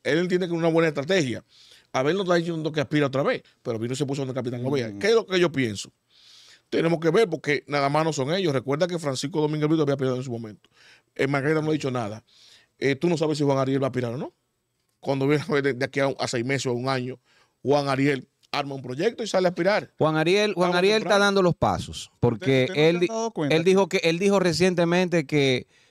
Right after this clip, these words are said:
Speaker 3: que lo de Harvard, que él da clase, él es profesor en Harvard, se va a acabar y eso va a ser hasta un día. Él está asesorando también, creo que un instituto de educación
Speaker 1: Que
Speaker 3: en,
Speaker 1: viene pa-
Speaker 3: en Azerbaiyán.
Speaker 2: Sí.
Speaker 3: Y, y también, pero él, él dice que todo eso es hasta un día. O sea,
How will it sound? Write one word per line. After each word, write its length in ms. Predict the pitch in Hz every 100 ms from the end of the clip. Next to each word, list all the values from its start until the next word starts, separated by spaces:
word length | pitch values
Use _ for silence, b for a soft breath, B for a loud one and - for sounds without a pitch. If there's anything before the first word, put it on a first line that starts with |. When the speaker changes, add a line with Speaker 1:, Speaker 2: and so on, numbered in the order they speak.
| b
Speaker 3:
que 140 | - 139
lo 100 | 139
de 120 | 131
Harvard, 560 | 135 185 160 143 151 160 - _
que 60 | 107
él 80 | 110
da 100 | 117
clase, 320 | 139 147 127
él 100 | 117
es 140 | 110
profesor 400 | - 120 117 147
en 120 | 156
Harvard, 360 | 160 165 151 139
se 120 | -
va 100 | 127
a 40 | 135
acabar 460 | 151 143 151 160
y 80 | 131
eso 220 | 113 131
va 80 | 127
a 40 |
ser 200 | 120 127
hasta 200 | 113 -
un 140 | 101 95
día. 300 | 69 - - B B B B B
Él 180 | - 135
está 220 | 127 -
asesorando 640 | 123 131 - 123 143 170 143
también, 500 | 120 117 143 175 165
creo 240 | 131 123
que 120 | 110 120
un 160 | 120
instituto 500 | 117 117 107 139 127
de 60 | 120
educación 540 | 110 95 87 139 170
Speaker 1:
Que 60 | 170
Speaker 3:
en, 60 | 135
Speaker 1:
viene 200 | 151 175
pa- 80 |
Speaker 3:
en 100 | 135
Azerbaiyán. 1040 | 135 127 139 131 123 113 117 117 101 80 69 _ _ _ _ _ _ -
Speaker 2:
Sí. 200 | - 131
Speaker 3:
Y, 240 | 104 123 123
y 200 | 131 127
también, 460 | 123 123 120 123 131
pero 280 | 120 120 120
él, 380 | 131 151 170 - _ -
él 300 | 123 147 156
dice 260 | 165 196
que 100 | 156
todo 300 | 131 156 170
eso 140 | 185 170
es 40 | 147
hasta 220 | - 123
un 180 | 131 123
día. 240 | 123 110
O 40 | 98
sea, 240 | 110 95